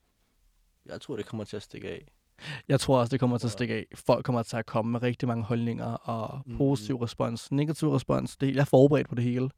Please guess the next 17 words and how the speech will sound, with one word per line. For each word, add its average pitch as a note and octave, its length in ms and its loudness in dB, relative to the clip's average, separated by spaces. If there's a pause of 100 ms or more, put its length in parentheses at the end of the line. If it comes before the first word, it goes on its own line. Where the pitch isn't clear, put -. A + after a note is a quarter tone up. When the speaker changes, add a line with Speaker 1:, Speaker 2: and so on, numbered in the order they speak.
Speaker 1:
Mm. G#2 240 -14 (560)
Speaker 2:
Det D3+ 60 4
er - 20 6
det C#3 100 4
vigtigste. A#2+ 440 -2 (240)
Hellere D3 400 4
forberede C#3 500 4
sig C3+ 160 -2
for - 120 -6
meget B2+ 140 2
end C3 100 -2
for - 120 -4
lidt. B2+ 220 0
Hvad C3+ 100 4
tror C3+ 200 2
du, C#3 120 4
mor? C#3 260 2